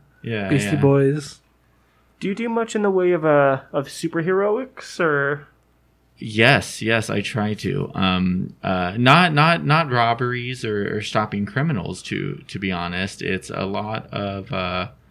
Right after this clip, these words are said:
Speaker 1: of, uh, of someone that has too much oxidants.
Speaker 2: Yeah.
Speaker 1: Uh, I, I, uh, cancel those out. I, because I'm, I'm
Speaker 2: That, that, that's really big.
Speaker 1: Yeah,
Speaker 2: That's,
Speaker 1: yeah, yeah.
Speaker 2: that
Speaker 3: That's
Speaker 2: really,
Speaker 3: important.
Speaker 2: that saves a
Speaker 1: Yeah.
Speaker 2: lot of
Speaker 3: Yeah.
Speaker 2: lives. Yeah.
Speaker 1: Yeah,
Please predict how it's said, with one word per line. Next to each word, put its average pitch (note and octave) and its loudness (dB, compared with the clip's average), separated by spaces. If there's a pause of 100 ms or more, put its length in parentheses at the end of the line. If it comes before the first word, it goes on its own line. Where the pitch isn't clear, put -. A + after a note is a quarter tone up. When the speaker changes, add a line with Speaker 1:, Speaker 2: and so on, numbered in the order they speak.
(380)
Speaker 1:
of, F#2+ 0
uh, F2 -4
of F#2+ -6 (180)
someone C3 0
that A#2 2
has - -4
too C3+ 0
much C#3+ 2
oxidants. F3 -4 (580)
Speaker 2:
Yeah. C3+ -4 (320)
Speaker 1:
Uh, F#2+ 4
I, G2+ 2
I, G2 -2
uh, F#2 -4
cancel A2 -4
those G2 -4
out. - -8 (140)
I, F#2 -6
because F#2 -10
I'm, F#2+ -10
I'm - -8
Speaker 2:
That, G#3+ 6
that, G3 8
that's G3 10
really F3+ 12
big. D3+ 10
Speaker 1:
Yeah, E2+ 2
Speaker 2:
That's, D3+ 4
Speaker 1:
yeah, G2 6
yeah. G2 6
Speaker 2:
that - 6
Speaker 3:
That's E3 8
Speaker 2:
really, F#3 12
Speaker 3:
important. G3+ 6
Speaker 2:
that - -2
saves D#3+ 4
a D3 6
Speaker 1:
Yeah. C#3 4
Speaker 2:
lot D3 8
of C#3 0
Speaker 3:
Yeah. C#3+ -2
Speaker 2:
lives. B2+ -4
Yeah. C3+ -2
Speaker 1:
Yeah, F#2 -2